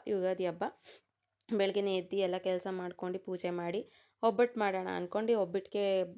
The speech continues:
ಕಡಲೆಬೇಳೆ, ಬೇಳೆ ಎಲ್ಲ ಬೇಯಕ್ಕೆ ಹಾಕಿದ್ದೆ. ಎಲ್ಲ ಬೇಯಿಸ್ಕೊಂಡು ಒಬ್ಬಟ್ಟಿಗೆ ಎಲ್ಲ ರೆಡಿ ಮಾಡ್ಕೊಂಡು ಹೂರ್ಣ ಮಾಡ್ಕೊಂಡು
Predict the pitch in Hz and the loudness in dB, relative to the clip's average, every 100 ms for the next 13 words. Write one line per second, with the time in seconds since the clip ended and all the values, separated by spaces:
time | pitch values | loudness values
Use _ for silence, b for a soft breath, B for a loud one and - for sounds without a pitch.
0 | - 196 190 190 185 185 185 185 185 185 | -4 -2 2 2 2 4 4 4 4 4
1 | 180 185 180 180 185 185 180 - 165 165 | 4 2 0 -2 -2 -4 -6 -4 -2 -4
2 | b b b b _ 247 240 240 214 214 | b b b b _ 2 4 6 4 2
3 | - 226 214 226 202 185 208 - 202 196 | 0 0 2 4 4 4 2 2 0 2
4 | 190 180 196 180 - 180 190 196 185 185 | 2 2 0 -4 -4 -4 -2 -4 -4 -6
5 | 185 180 170 175 170 | -6 -8 -8 -6 -2